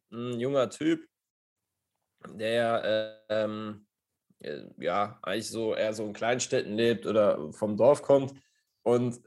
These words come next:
äh, für den ist das Ganze ja, äh, Städte so, so einfach voll die krasse Überforderung. So. Und ist so lustig, ne? So, der geht halt noch zur Uni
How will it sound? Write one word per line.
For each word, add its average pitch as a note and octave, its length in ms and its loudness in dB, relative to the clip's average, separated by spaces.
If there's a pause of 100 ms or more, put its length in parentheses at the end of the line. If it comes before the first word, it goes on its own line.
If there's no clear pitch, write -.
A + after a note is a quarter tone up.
äh, A2 220 6
für G#2+ 160 0
den A#2+ 220 4
ist B2 200 0
das A#2 180 2
Ganze A#2 400 2
ja, A#2 600 6 (100)
äh, G#2+ 380 0
Städte B2+ 420 -2
so, A#2+ 480 0 (260)
so - 80 -10
einfach A#2 260 -2
voll - 340 2
die C3+ 100 0
krasse B2+ 460 0
Überforderung. A#2 680 0
So. G#2 180 -4
Und G#2+ 200 -8 (360)
ist A#2 160 -6
so B2 80 -4
lustig, D#3+ 680 0
ne? B2+ 300 0
So, A2+ 260 -4
der G#2 200 -6
geht C3 180 -4
halt A#2 120 0
noch A#2+ 140 -2
zur - 200 -6
Uni E3 440 0